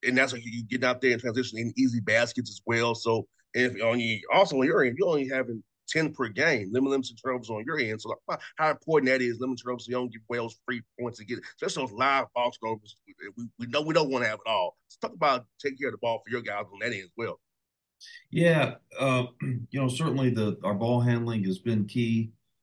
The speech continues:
Speaker 2: Um, you know, I feel like if we just get a shot up, you know, this group has, has got the ability to really score it. I think we've got, I think it's five straight game or six straight.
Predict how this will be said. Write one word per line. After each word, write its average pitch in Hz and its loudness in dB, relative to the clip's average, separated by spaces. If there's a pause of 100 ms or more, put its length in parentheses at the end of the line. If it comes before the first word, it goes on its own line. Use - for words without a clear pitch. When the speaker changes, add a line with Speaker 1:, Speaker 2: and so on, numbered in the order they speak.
(300)
Speaker 2:
Um, 92 0 (200)
you 104 -4
know, 95 2
I 95 -6
feel 123 -2
like 110 2
if 95 -6
we 101 0
just 104 -4
get 107 0
a 101 0
shot 101 -2
up, 104 0 (360)
you 92 -2
know, 92 2
this 101 -4
group 98 -2
has, 92 -4
has 92 -2
got 101 -4
the 98 -4
ability 95 0
to 92 -4
really 95 0
score 95 -2
it. 95 -4 (160)
I 90 -8
think 95 -4
we've 90 -6
got, 95 0
I - -20
think 95 -4
it's 92 -6
five 92 -2
straight 95 -2
game 92 -2
or 90 0
six - -4
straight. 98 -4